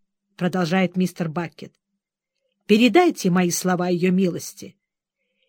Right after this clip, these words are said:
и пусть она сама всё объяснит. Расскажите об этом её милости, если найдёте нужным от имени Баккета, инспектора сыскного отделения.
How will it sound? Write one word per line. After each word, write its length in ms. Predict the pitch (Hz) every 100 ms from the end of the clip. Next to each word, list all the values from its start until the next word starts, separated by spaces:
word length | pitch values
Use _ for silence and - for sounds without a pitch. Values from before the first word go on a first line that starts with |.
| _
и 140 | 233
пусть 400 | 277 - 339 -
она 200 | 330 302
сама 320 | 294 311 311 285
всё 220 | - 175
объяснит. 760 | 160 180 - 170 - - _ _ _ _ _ _ _ _ _ _
Расскажите 760 | 165 214 202 254 196 247 - 302
об 100 | 277
этом 260 | 285 285 262
её 180 | 254
милости, 640 | 254 262 196 180 - 160 - - -
если 320 | 208 226 214
найдёте 460 | 214 208 226 233
нужным 480 | 220 262 208 196 170 - -
от 200 | 196 190
имени 260 | 233 214 190
Баккета, 680 | 151 247 269 - 175 156 - - _
инспектора 800 | 196 196 - - 226 226 262 240
сыскного 580 | - 190 - 185 185 196
отделения. 640 | 185 226 269 226 156 -